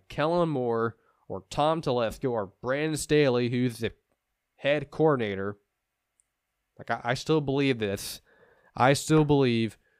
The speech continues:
Brandon Staley is the offensive coordinator of the team. I think he's the defensive coordinator,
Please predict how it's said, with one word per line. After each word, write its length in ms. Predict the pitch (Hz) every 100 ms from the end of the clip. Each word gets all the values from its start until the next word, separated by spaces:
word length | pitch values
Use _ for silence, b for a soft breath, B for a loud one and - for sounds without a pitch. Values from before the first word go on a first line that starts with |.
| _ _ 110
Brandon 460 | 113 123 147 160
Staley 640 | - 131 120 113 113 110 _ _ _ -
is 300 | 131 113 120
the 260 | 123 117 -
offensive 500 | 131 120 123 113 -
coordinator 460 | 143 131 117 113
of 100 | 104
the 60 | 95
team. 300 | 113 95 85 -
I 100 | 110
think 240 | 120 107
he's 200 | 117 101
the 80 | 104
defensive 480 | 101 160 151 135 151
coordinator, 640 | 156 147 143 135 131 131